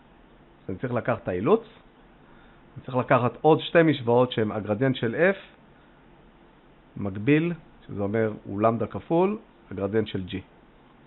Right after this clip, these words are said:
שזה ייתן לי עוד שתי משוואות. אז סך הכל זה יהיה לי פה שתי משוואות, אה, שלוש משוואות, שלושה נעלמים, x, y והלמדה הזה שמייצר לי את המקבילות.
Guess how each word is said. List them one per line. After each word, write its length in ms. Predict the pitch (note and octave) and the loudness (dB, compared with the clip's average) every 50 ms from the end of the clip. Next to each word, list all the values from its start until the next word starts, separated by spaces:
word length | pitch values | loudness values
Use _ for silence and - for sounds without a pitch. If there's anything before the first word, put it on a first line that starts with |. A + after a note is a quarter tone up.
| _ - | _ -12
שזה 180 | - A2 A2+ B2 | -6 -4 -2 -2
ייתן 160 | A#2 A#2+ B2 | -2 0 0
לי 80 | A2+ A2 | 0 0
עוד 160 | G#2 G#2+ G#2 | 0 -2 -4
שתי 160 | - - G#2+ | -4 -4 -4
משוואות. 580 | F#2+ F#2 F#2 - - F2+ F#2+ A#2+ D#3 F3+ - - | -4 -4 -4 -6 -4 -2 -2 0 0 -2 -4 -8
אז 60 | B2 A2 - - | -14 -12 -10 -10
סך 120 | A#2+ A#2 | -10 -8
הכל 160 | A#2+ B2 A#2 | -6 -6 -4
זה 60 | G#2+ | 0
יהיה 80 | A2 A2+ | 0 0
לי 80 | A2 G#2+ | 0 -2
פה 140 | - - | -6 -10
שתי 160 | G2+ - - C3+ | -10 -6 -4 -4
משוואות, 560 | C3+ C3 B2 A#2+ B2 C3 C#3+ E3 F3+ F3+ - - - - - - - - | -4 -4 -4 -2 0 2 2 2 0 -2 -6 -18 -20 -20 -20 -14 -4 2
אה, 140 | C#3+ B2+ B2 | 4 4 4
שלוש 320 | - - C3 C3 D3 C#3+ D3+ | 4 4 4 4 4 4 2
משוואות, 320 | C#3+ C3 C3+ C#3 D3 C#3 | 0 2 4 4 4 4
שלושה 260 | - C3 A2+ - B2+ | 2 -2 0 2 2
נעלמים, 400 | A#2 A#2+ A2+ G#2+ G#2 G#2 F#2+ G2 | 2 2 2 2 2 0 -2 -2
x, 280 | G#2+ C3+ C#3 C#3 - - | -2 -4 -4 -4 -2 0
y 20 | C#3+ D3 D#3 D#3 D3 | 4 4 4 4 4
והלמדה 560 | A2+ A2 G#2+ G2+ G2 G2+ G#2+ A2+ A#2 B2 A2+ A2 | 2 2 2 4 4 4 4 4 4 4 2 0
הזה 140 | G2+ G2+ G2+ | 0 -2 -4
שמייצר 1400 | - - G#2 G2 G2 F#2+ G2 - - - - - - - - - - - - - - G#2 G#2 G#2+ G#2 G2+ - - A#2+ | -6 -6 -4 -4 -4 -4 -6 -8 -14 -20 -20 -20 -20 -20 -20 -20 -20 -20 -16 -10 -6 -2 0 2 0 2 2 2 2
לי 80 | A#2 A2+ | 2 2
את 100 | A2 A2+ | 0 0
המקבילות. 600 | G2+ G2 F#2 F#2 F#2+ G2 F#2+ F2 E2+ - - | -2 -2 -4 -4 -4 -4 -4 -4 -6 -10 -10